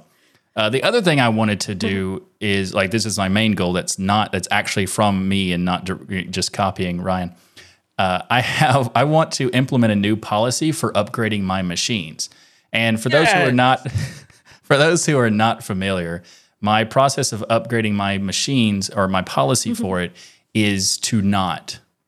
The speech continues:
Speaker 2: Yeah.
Speaker 3: But
Speaker 2: It's a
Speaker 3: he sits
Speaker 2: stability.
Speaker 3: here on the show and tells everybody, "Hey, you need to upgrade." He knows the importance of it.
Speaker 1: I
Speaker 3: But he's
Speaker 1: do.
Speaker 3: so afraid something will break before the show, which is a legitimate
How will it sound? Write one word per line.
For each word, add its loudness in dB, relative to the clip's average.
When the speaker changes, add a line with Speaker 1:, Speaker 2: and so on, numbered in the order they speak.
Speaker 2:
Yeah. -6
Speaker 3:
But 2
Speaker 2:
It's -6
a -4
Speaker 3:
he -2
sits 0
Speaker 2:
stability. 4
Speaker 3:
here 0
on -2
the -2
show 0
and -4
tells 0
everybody, -2
"Hey, 2
you -4
need 0
to -2
upgrade." -2
He 2
knows 2
the -4
importance -2
of -2
it. -12
Speaker 1:
I 2
Speaker 3:
But 2
he's 4
Speaker 1:
do. 0
Speaker 3:
so 4
afraid 0
something -2
will -4
break 0
before -2
the 2
show, 0
which -2
is -2
a -2
legitimate 0